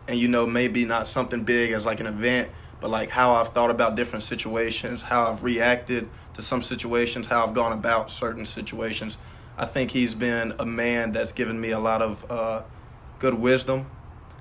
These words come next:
and I've enjoyed that so much. And, you know, I, I speak on Doctor Ambrose specifically, but as a student, I think that's kind of a tough question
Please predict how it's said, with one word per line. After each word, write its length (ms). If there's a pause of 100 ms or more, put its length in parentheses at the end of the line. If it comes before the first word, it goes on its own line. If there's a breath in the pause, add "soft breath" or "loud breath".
(160)
and 320
I've 300 (160)
enjoyed 440
that 160
so 200
much. 400
And, 200 (380 loud breath)
you 80
know, 100
I, 220
I 240 (140)
speak 300
on 120
Doctor 240
Ambrose 360
specifically, 600
but 280 (1000 loud breath)
as 160
a 60
student, 460
I 80
think 220
that's 160
kind 180
of 80
a 60
tough 280
question 460